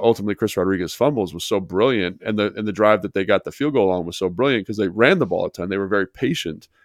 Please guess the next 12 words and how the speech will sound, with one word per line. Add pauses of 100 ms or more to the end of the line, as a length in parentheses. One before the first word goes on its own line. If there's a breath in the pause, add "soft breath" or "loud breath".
(160)
And
then
after
that,
that's
when
you
felt
that
urgency
come
because